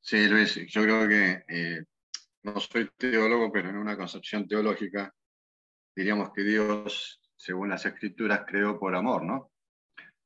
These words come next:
Este, todo lo creó por amor, así que es fuente de todo amor y sabiduría y de justicia, como dice la liturgia. Entonces, por eso los uni-, lo único que nos va a quedar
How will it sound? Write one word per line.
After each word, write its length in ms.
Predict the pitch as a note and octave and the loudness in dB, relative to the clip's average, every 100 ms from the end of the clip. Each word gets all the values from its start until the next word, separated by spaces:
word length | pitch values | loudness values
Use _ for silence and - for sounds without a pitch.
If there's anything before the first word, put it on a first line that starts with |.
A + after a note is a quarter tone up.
| - | -8
Este, 840 | E2+ E2+ - F2 F2 E2+ E2+ E2 | -6 -6 -4 -2 0 0 -2 -4
todo 260 | E2+ A#2+ A2+ | -2 0 2
lo 120 | F#2+ | 2
creó 180 | G2+ F#2+ | 0 0
por 100 | F#2+ | 0
amor, 200 | G2+ A2+ | 0 0
así 220 | F#2 G2 | -2 -4
que 100 | G#2 | -4
es 100 | G2 - | -4 -2
fuente 340 | A#2 G#2+ G2+ | 0 0 0
de 100 | G2 | -2
todo 240 | F2 A2 G2+ | 0 0 2
amor 260 | G#2+ G#2+ | 0 0
y 40 | G2 | -2
sabiduría 680 | F#2+ F#2 F2+ G2+ A2 E2 - _ _ | -4 -2 -2 -2 -2 -4 -8 _ _
y 100 | F#2 | -6
de 60 | E2+ | -4
justicia, 580 | F#2+ E2+ B2 - - _ _ - - - - | -6 -4 -2 -2 -8 _ _ -20 -20 -20 -16
como 220 | - F#2+ G2 | -8 -2 -2
dice 200 | G2+ F#2 | -2 -4
la 200 | F2+ F2+ | -4 -2
liturgia. 600 | F#2 F2 G#2 E2 - - - - _ _ - _ _ | -4 -4 -6 -6 -10 -18 -20 -20 _ _ -20 _ _
Entonces, 920 | E2+ F2 G2+ G2 G2+ G2 F2+ - - | -10 -6 -6 -6 -2 0 0 -4 -8
por 160 | - F#2+ | 0 2
eso 180 | G#2+ G#2 | 4 4
los 300 | G2+ G#2 - | 4 4 2
uni-, 220 | B2+ B2 | 4 4
lo 200 | - G#2 | 2 4
único 280 | A#2 C3 A2+ | 6 6 6
que 100 | G#2+ | 4
nos 160 | F#2+ F2 | 2 0
va 100 | G#2 | -2
a 80 | G#2+ | 0
quedar 440 | A2 A#2 A#2 - | 0 2 0 -4